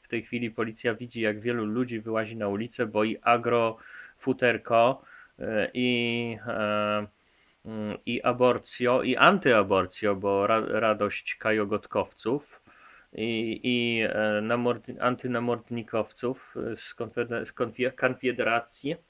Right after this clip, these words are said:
e, Konfederacji Swoboda i Niezawis-, <laughs> Niezawisłość, e, no i tak dalej, więc, em, więc i, i słusznie tutaj zauważył akurat lepszy komentator, rzeczywiście zachował się zgodnie ze swoją nazwą, bo zauważył, że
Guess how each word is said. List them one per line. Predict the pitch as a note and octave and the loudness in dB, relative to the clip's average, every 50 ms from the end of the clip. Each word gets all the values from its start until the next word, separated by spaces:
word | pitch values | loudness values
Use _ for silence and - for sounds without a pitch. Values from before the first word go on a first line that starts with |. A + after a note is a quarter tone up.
| _ _ _ _ _ _ _ _ _ _ _ _ _ _ - - _ | _ _ _ _ _ _ _ _ _ _ _ _ _ _ -20 -12 _
e, | G#2+ G#2+ G#2 G2+ G2 G2 F#2+ - | -2 0 2 2 0 0 -2 -6
Konfederacji | - A#2 A2+ G#2 - A#2 A2 G#2+ A2+ A2 A2+ A2 - - - A#2 A2+ G#2+ | -6 -6 -6 -6 -6 -6 -6 -2 0 2 0 0 0 -4 -6 -6 -6 -6
Swoboda | - - A#2+ A#2 A2+ A2 A2 A#2+ B2+ B2+ B2 A2+ A#2 A2+ A2+ A2 | -8 -10 -6 -6 -4 0 2 4 4 4 4 6 4 4 4 4
i | A2 G#2+ G#2+ A2 | 2 2 0 -2
Niezawis-, | A2+ A2 A#2 A#2 A2+ A#2 A2 G#2+ A2 G#2+ - - - - - - | -2 -2 -4 -2 0 0 0 0 0 -4 -6 -8 -14 -16 -16 -18
<laughs> | _ - | _ -10
Niezawisłość, | A#2 A2 A2 A#2+ G#2+ G2+ G#2+ A2+ A2 - - B2 C3 D3+ G#3 A#3 - _ _ _ - - - - - - - - - - - - - - - | -10 -6 -2 -2 0 0 0 -2 -6 -6 -4 0 2 2 2 2 -2 _ _ _ -20 -20 -20 -18 -18 -16 -16 -16 -16 -16 -18 -20 -20 -10 -4
e, | - B2 B2 A#2+ A#2+ A#2+ B2 | 0 2 4 6 6 6 6
no | C#3 D3+ F3+ | 4 4 2
i | G#3 A3 | 2 4
tak | G#3+ A#3 A#3 A#3+ | 4 2 4 6
dalej, | B3+ A#3 G3 E3 D3+ C3+ | 8 10 10 10 8 6
więc, | C#3 C#3+ D3 C#3+ C#3 - - - - | 6 4 2 2 0 -4 -8 -2 4
em, | C#3 C#3 C#3 C#3 C#3+ C#3+ C#3 C#3+ D3 - G1+ G1+ A1 C#3+ C#3+ C3+ C3+ C3+ C3 B2+ B2+ C3 | 6 6 8 8 8 6 6 4 0 -4 -6 -8 -6 -6 -6 -4 -4 -4 -4 -4 -4 -4
więc | B2 D3 C#3+ C#3 C3+ - - - - - | -2 0 0 0 -2 -4 -10 -10 -4 -2
i, | C3+ C3+ C3+ C#3 - - C3 | 0 2 2 0 0 -2 -4
i | C3 | -2
słusznie | - - - - - - D3 C#3 | 0 0 0 0 0 0 -2 0
tutaj | - D3 C#3+ - C#3+ C#3 C3 | 0 0 0 2 2 2 2
zauważył | C3 C3+ C3 B2+ B2+ C3+ C#3+ C3+ C#3+ C3+ | 4 4 4 4 4 4 4 4 4 4
akurat | B2+ B2 - C#3 C3+ B2+ A#2+ - B2+ | 2 2 2 0 2 2 2 2 0
lepszy | C3 C3+ - - - C3+ | 0 0 -2 -4 -6 -6
komentator, | - - C3 B2+ B2 B2 A#2 - B2+ B2 - - C#3 C3+ A#2+ | -4 -2 0 0 0 0 0 0 0 0 0 0 -2 -2 -4
rzeczywiście | B2 - - B2+ C#3 C3+ - - A#2 | -6 -10 -10 -8 -8 -6 -6 -6 -4
zachował | G#2+ A2+ G#2 A#2 A2+ A2+ B2 A#2 A2+ A2+ | -4 -4 -4 -4 -2 0 0 0 0 0
się | - - B2 A#2 A2+ A2+ A2 | -2 -4 -4 -4 -4 -4 -6
zgodnie | A2 A#2 A#2+ A#2 A2+ A2+ A2 G#2 | -4 -2 0 0 0 -2 -6 -8
ze | A#2 G#2+ | -8 -12
swoją | - - - A2+ A2 | -12 -8 -8 -6 -4
nazwą, | G#2+ A2+ A#2+ A#2 - - A#2+ A2+ G#2+ | -2 0 -2 -2 -2 -4 -6 -4 -2
bo | A2 G#2+ G#2+ G#2+ G#2 G#2 | -2 -4 -4 -4 -6 -10
zauważył, | G#2+ A2 A#2 G#2+ G#2+ G2+ G#2+ G#2 G2+ A#2+ A#2+ A2+ G2+ | -6 -2 0 0 0 2 2 2 2 2 -2 -4 -4
że | - A2+ G#2+ | -4 -4 -6